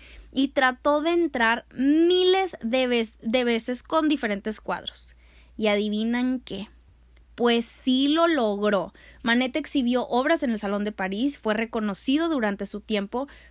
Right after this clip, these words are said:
pero al mismo tiempo le rechazaron muchísimas otras obras también. ¿Qué les digo?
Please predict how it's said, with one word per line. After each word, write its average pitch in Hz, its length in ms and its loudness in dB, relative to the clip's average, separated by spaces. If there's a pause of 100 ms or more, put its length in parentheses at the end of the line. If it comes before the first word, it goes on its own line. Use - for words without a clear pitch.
(140)
pero 359 420 4
al 233 320 2
mismo 392 480 2
tiempo 214 500 -4
le 233 180 -2
rechazaron 220 760 -2
muchísimas 262 1040 -4
otras 226 540 -4
obras 202 420 -4
también. 180 480 -10 (840)
¿Qué 294 200 4
les 285 200 4
digo? 214 320 -4